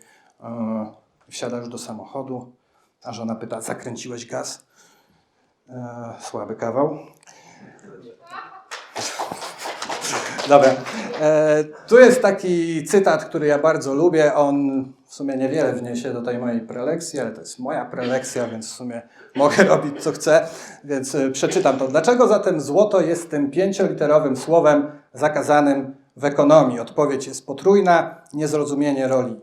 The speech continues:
pieniądza, mylna interpretacja historii i wreszcie wewnętrzny wstręt do przyznania się przed sobą, że metal może wykonać lepszą robotę w prowadzeniu polityki monetarnej niż gęganie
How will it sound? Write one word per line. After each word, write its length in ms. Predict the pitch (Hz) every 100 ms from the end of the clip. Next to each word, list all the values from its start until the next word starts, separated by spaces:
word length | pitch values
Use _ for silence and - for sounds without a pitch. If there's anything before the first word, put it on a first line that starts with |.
| _
pieniądza, 800 | - 131 185 196 165 165 165 - - _
mylna 720 | 131 165 156 151 147 - - -
interpretacja 800 | 147 151 147 156 175 156 - 143
historii 800 | 143 - 185 185 170 147 - _ -
i 160 | 202
wreszcie 560 | 156 165 160 - 156 143 - - -
wewnętrzny 920 | 165 180 - 147 143 - 139 135 135
wstręt 680 | - - 143 143 135 139 123
do 240 | 135 135 131
przyznania 540 | - 127 147 156 139
się 240 | - 143
przed 240 | 131 135 -
sobą, 540 | - 165 151 139 - - -
że 200 | 110 170
metal 420 | 165 170 160 139
może 300 | 143 139 147
wykonać 720 | 131 151 139 127 123 - -
lepszą 460 | 135 151 - 131
robotę 500 | 127 123 139 139 131
w 80 | 131
prowadzeniu 800 | - 143 135 127 139 131 123 - _ _ _ _
polityki 640 | 180 196 180 165 - 131
monetarnej 840 | 127 165 147 151 147 139 135 131
niż 360 | 127 123 - - 120
gęganie 720 | 143 165 143 151 147 139 127